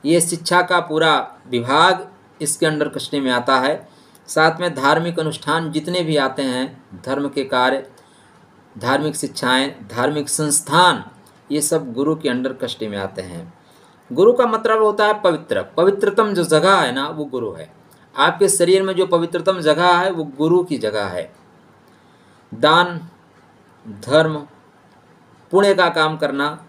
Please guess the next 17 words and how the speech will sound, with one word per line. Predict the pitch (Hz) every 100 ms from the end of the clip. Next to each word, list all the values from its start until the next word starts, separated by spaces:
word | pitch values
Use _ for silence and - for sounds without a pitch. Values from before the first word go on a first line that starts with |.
| _ 117
गुरु | 110 131 156 170
के | 165 151 143
under | 131 127
custody | 123 - 110
में | 101
आता | 92 - 95
है। | 92 87 - -
आकाश | 135 147 185 214 - 202
तत्व | 196 180
जो | 143 123
है | 127
ना, | 151 - - -
वो | 156
गुरु | 147 170 175
का | 190
तत्व | 143 - 90
है। | 85